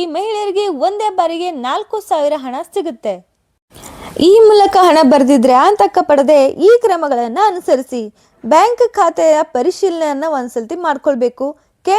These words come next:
ವೈ ಸಿ ಅಪ್ಡೇಟ್ನ ಮಾಡ್ಬೇಕು, ಡಿ ಬಿ ಟಿ ಸ್ಟೇಟಸ್ನ ನೀವು ಚೆಕ್ ಮಾಡ್ಕೊಳ್ಬಹುದು. ಹಣ ಬಂತಾ ಇಲ್ವಾ ಅಂತ ಚೆಕ್ ಮಾಡೋದಕ್ಕೋಸ್ಕರ ಬ್ಯಾಂಕಿಗೆ ಅಲಿಯೋದೇನೆ, ಹಣ ಜಮಾ ಆಯ್ತಾ ಇಲ್ವಾ ಅಂತ ಚೆಕ್ ಮಾಡೋದಕ್ಕೆ ಬ್ಯಾಂಕಿಗೆ ಅಲಿಯೋ ಅವಶ್ಯಕತೆ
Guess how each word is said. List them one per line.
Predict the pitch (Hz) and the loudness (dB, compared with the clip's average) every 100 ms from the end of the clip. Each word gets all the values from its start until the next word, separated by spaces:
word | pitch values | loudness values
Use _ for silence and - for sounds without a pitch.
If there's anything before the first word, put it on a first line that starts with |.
| 453 | 0
ವೈ | 427 415 | -2 -2
ಸಿ | 349 233 | -2 -2
ಅಪ್ಡೇಟ್ನ | 240 349 330 302 269 | -4 -6 -6 -8 -4
ಮಾಡ್ಬೇಕು, | 254 240 262 - 269 285 _ _ _ | -4 -2 -6 -4 -8 -8 _ _ _
ಡಿ | 247 427 453 | 0 2 2
ಬಿ | 440 427 | 0 -4
ಟಿ | 427 | -6
ಸ್ಟೇಟಸ್ನ | 359 294 277 - 277 320 269 | -6 -6 -8 -8 -10 -8 -8
ನೀವು | 254 320 262 | -10 -8 -10
ಚೆಕ್ | - 302 | -8 -6
ಮಾಡ್ಕೊಳ್ಬಹುದು. | 392 381 320 269 233 202 170 247 _ _ _ _ _ _ - - - - | -6 -4 -2 -2 -2 -8 -16 _ _ _ _ _ _ _ -20 -18 -12 -2
ಹಣ | 320 392 466 359 | 2 4 4 4
ಬಂತಾ | 381 359 349 339 | 4 4 4 4
ಇಲ್ವಾ | 339 311 | 4 2
ಅಂತ | 302 302 403 | 0 0 -2
ಚೆಕ್ | 440 466 | 0 0
ಮಾಡೋದಕ್ಕೋಸ್ಕರ | 415 381 311 269 320 320 320 302 311 226 | 2 2 0 0 0 0 2 4 2 2
ಬ್ಯಾಂಕಿಗೆ | 277 440 427 427 415 - | 2 0 0 0 2 0
ಅಲಿಯೋದೇನೆ, | 277 320 277 277 285 392 _ _ _ _ _ - - 269 | -2 -2 -2 -4 -8 -12 _ _ _ _ _ -20 -4 0
ಹಣ | 339 466 466 | 4 4 4
ಜಮಾ | 392 381 339 | 4 4 4
ಆಯ್ತಾ | 320 320 302 | 2 4 4
ಇಲ್ವಾ | 302 285 | 4 2
ಅಂತ | 285 294 - | 2 0 0
ಚೆಕ್ | 427 453 | 0 2
ಮಾಡೋದಕ್ಕೆ | 370 339 339 330 262 262 | 2 2 2 0 2 2
ಬ್ಯಾಂಕಿಗೆ | 349 403 381 359 285 | 0 0 -2 0 0
ಅಲಿಯೋ | 262 247 | 0 0
ಅವಶ್ಯಕತೆ | 240 311 370 330 - | 0 -2 -4 -6 -2